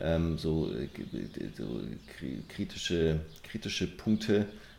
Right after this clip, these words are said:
ähm, weil auf der einen Seite gibt's ja den, die These zum, äh, Super Circle und institutionelles Geld und so, da sitzt schon so viel Geld drin, da kann jetzt auch nicht mehr so viel passieren. Und dann ist ja immer die, die Problematik bei Konsolidierung, dass du ein,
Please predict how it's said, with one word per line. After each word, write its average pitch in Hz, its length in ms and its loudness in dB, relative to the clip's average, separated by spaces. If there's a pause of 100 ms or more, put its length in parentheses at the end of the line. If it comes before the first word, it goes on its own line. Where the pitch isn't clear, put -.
(180)
ähm, 82 920 6 (360)
weil 92 140 10
auf 90 100 8
der - 120 4
einen 104 120 10
Seite 104 220 10
gibt's - 240 4
ja 90 160 12
den, 85 800 6
die - 100 -8
These 101 460 4
zum, 85 340 6
äh, 80 180 6
Super 113 280 6
Circle 104 460 10
und 80 100 6
institutionelles 73 680 -2
Geld 98 260 8
und 90 100 6
so, 85 120 6
da 80 60 6
sitzt 76 200 0
schon 78 100 0
so 80 100 -2
viel 78 140 -4
Geld 76 240 4
drin, 95 100 6
da 82 80 4
kann 80 140 2
jetzt 80 80 0
auch 78 40 4
nicht 78 120 2
mehr 80 80 0
so 80 80 -2
viel - 140 -8
passieren. 107 360 4 (300)
Und 90 180 4
dann 92 140 12
ist 95 160 6
ja 98 80 12
immer 98 580 10 (320)
die, 87 600 8 (100)
die 85 180 2
Problematik 82 760 6
bei 82 100 6
Konsolidierung, 98 840 8
dass 90 180 8
du 92 180 8
ein, 87 360 10